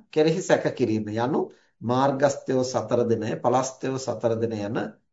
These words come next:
අෂ්ටාර්ය පුද්ගල සංඝරත්නයක් ඇද්ද නැද්ද කියා හෝ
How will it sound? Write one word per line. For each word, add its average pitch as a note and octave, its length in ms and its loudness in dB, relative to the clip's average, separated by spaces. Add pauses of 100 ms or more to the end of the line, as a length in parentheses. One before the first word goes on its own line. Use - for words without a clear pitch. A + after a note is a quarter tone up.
(260)
අෂ්ටාර්ය D#3+ 680 0
පුද්ගල C#3+ 420 -4
සංඝරත්නයක් A2+ 840 -2
ඇද්ද B2 400 -6 (100)
නැද්ද A2 380 -6 (100)
කියා C#3 340 -2
හෝ D#3+ 160 0